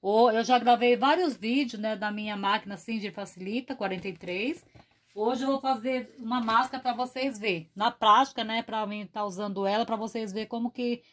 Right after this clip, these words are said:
como ela é costurando, né. Eu vou aqui cortar um molde de uma máscara bico de pato, né,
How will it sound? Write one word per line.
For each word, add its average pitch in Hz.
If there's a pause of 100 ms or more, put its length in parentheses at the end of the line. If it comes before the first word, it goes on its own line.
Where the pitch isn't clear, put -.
(120)
como 226
ela 254
é 240
costurando, 214 (280)
né. 196 (600)
Eu 220
vou 226
aqui 254
cortar 240
um 220
molde 202
de 196
uma 202
máscara 190 (480)
bico 208
de 202
pato, 262 (460)
né, 233